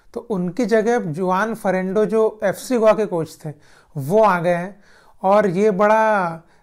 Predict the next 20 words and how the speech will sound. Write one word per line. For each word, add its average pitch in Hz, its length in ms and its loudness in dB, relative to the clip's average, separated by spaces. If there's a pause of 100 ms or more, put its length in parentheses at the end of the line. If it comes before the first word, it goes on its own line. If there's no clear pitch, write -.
(120)
एकदम 190 300 -4
सरप्राइज 190 680 2
मिला 165 400 -2
सभी 175 320 0
को, 151 140 -6 (320)
क्योंकि 190 180 -2
ये 196 280 2
किसी 240 260 -4
ने 233 200 -2
एक्सपेक्ट - 500 -4
ही 214 160 -2
नहीं 202 200 0
किया 147 200 -4
था 156 160 -8
कि 165 120 -6
ऐसा 180 340 0
भी 208 100 0
कुछ 208 200 -2
हो 165 60 0
जाएगा। 143 400 -4